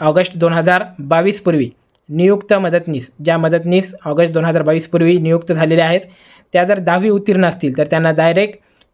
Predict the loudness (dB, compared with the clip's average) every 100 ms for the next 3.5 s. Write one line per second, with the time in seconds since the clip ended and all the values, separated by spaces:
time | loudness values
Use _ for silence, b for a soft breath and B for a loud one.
0 | -4 -2 0 0 0 0 0 0 -2 -2
1 | B B -4 -4 0 2 2 0 -6 -8
2 | -10 _ _ -4 0 2 0 -2 -4 -2
3 | 0 0 0 0 -2